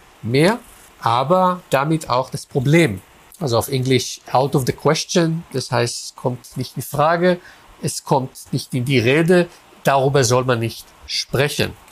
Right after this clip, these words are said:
Das heißt, äh, Juden sollen nicht mehr Teil des Gesprächs, natürlich des philosophischen Gesprächs, der Gespräch der, über Geistesgeschichte, über verschiedene intellektuelle Traditionen. Juden sollen nicht mehr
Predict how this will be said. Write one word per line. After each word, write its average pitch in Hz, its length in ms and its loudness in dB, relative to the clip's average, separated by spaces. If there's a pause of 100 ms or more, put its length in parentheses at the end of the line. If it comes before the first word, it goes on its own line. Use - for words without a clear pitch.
(200)
Das - 200 -8
heißt, 113 320 -4 (140)
äh, 107 180 -6
Juden 135 460 -4
sollen 123 440 0
nicht 147 280 -2
mehr 135 320 -2
Teil 123 340 -2 (340)
des 151 240 0
Gesprächs, - 760 -4 (280)
natürlich 123 420 -6
des - 200 -8
philosophischen 147 580 0
Gesprächs, - 480 -12 (160)
der 110 80 -12
Gespräch - 520 -6
der, 107 280 -2 (480)
über 117 180 0
Geistesgeschichte, 117 960 -4
über 107 520 -4 (300)
verschiedene 117 420 -6
intellektuelle 113 880 -2 (280)
Traditionen. 131 760 0 (340)
Juden 165 540 4
sollen 143 540 4
nicht - 340 -6
mehr 123 420 0